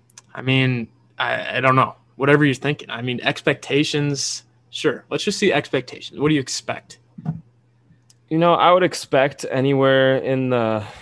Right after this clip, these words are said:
Speaker 2: seventeen to twenty-one points per game category. You know, I think for D'Angelo, I think that's a fairly reasonable, you know, ask of him considering the amount of scorers we have on our team and the, the volume that's gonna be, have to be shared upon this Timberwolves team.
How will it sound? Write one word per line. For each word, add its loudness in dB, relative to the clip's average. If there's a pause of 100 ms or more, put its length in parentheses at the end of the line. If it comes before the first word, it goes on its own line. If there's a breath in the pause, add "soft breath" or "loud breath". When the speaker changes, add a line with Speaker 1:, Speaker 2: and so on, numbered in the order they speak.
Speaker 2:
seventeen 0
to -14
twenty-one -2
points -2
per -8
game -4
category. -4
You -12
know, -6
I -4
think -8
for -10
D'Angelo, -8
I -4
think -14
that's -10
a -10
fairly -4
reasonable, -10 (760 soft breath)
you -2
know, 4
ask 2
of -10
him 0
considering -6
the -4
amount -2
of -6
scorers -2
we -4
have -2
on -6
our -6
team -8
and -10
the, -12 (240)
the -8
volume 2 (220)
that's -6
gonna -4
be, -4
have -2
to -6 (1040)
be -6
shared -2
upon -4
this -10
Timberwolves -8
team. -10